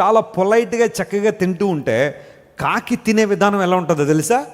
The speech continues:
చాలా స్పీడ్‌గా ఉంటుంది. అది తింటా ఉంటే చెల్లా చెదిరైపోతుంటాయి నూకలన్నీ. అంటే ఇదంతా మనకే కావాలి, త్వరగా ఫినిష్ చేసేయాలనే ఉద్దేశం అనమాట దాన్ని.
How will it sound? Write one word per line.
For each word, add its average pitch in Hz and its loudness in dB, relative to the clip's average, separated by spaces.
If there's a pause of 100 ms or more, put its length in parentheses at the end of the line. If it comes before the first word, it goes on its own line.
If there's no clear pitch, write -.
(720)
చాలా 139 2
స్పీడ్‌గా 190 0
ఉంటుంది. 98 -8 (1500)
అది 156 2
తింటా 214 0
ఉంటే 220 -4 (100)
చెల్లా 233 0
చెదిరైపోతుంటాయి 196 0
నూకలన్నీ. 139 -2 (140)
అంటే 170 -6
ఇదంతా 196 -2
మనకే 247 -4
కావాలి, 240 0
త్వరగా 220 0
ఫినిష్ 220 -4
చేసేయాలనే 208 2
ఉద్దేశం 196 2
అనమాట 151 -4
దాన్ని. 104 -4